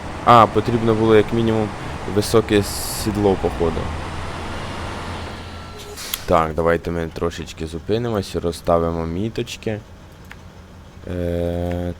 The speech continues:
так, так, так, так. А, до речі. Не знаю, чи ми закріпили вантаж. А, ми, бачите, тут ще є такий момент, щоб,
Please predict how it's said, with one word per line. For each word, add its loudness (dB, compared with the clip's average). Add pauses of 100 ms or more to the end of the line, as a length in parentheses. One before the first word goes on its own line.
(160)
так, 2 (460)
так, -2 (300)
так, -2 (380)
так. 0 (120)
А, 4
до 4
речі. 2 (640)
Не -4
знаю, 2
чи -4
ми 2
закріпили 0
вантаж. 2 (180)
А, 6
ми, -2
бачите, 2 (560)
тут -2
ще -2
є 4
такий -2 (1000)
момент, 2 (2250)
щоб, 0